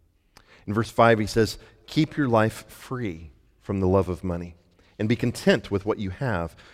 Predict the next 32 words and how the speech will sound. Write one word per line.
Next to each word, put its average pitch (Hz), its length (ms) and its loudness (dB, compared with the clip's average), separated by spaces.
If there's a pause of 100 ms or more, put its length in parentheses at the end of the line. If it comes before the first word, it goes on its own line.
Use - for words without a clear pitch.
(160)
for 113 120 -2
he 131 200 -2
has 117 100 0
said, 123 300 2
'I 107 140 2
will 104 100 0
never 110 280 0
leave 117 280 -4
you 90 100 -2
nor 92 160 0
forsake 104 500 -6
you.'" 82 140 -8 (640)
So - 120 0
we 139 120 6
can 135 160 -2
confidently 107 640 0
say, 110 400 2 (240)
"The 127 100 4
Lord 156 400 4
is 104 140 0
my 101 100 2
helper. 87 460 -4 (760)
I 156 140 2
will 143 220 2
not 170 200 0
fear. 110 520 -4
What 143 340 -4 (260)
can 104 280 -4
man 143 420 -2
do 127 180 -4
to 123 80 -6
me?" 95 340 -6